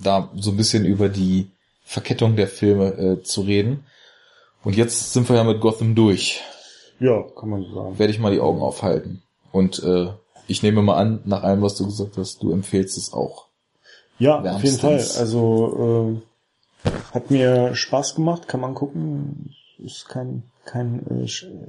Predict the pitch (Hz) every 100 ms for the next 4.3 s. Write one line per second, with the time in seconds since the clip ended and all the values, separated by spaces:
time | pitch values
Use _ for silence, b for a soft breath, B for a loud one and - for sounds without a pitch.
0 | - - - - - - 131 147 127 113
1 | - 117 - - - - 127 214 - 185
2 | 113 143 123 120 107 110 101 B B 135
3 | 120 117 B B - 147 247 - - 113
4 | 123 127 120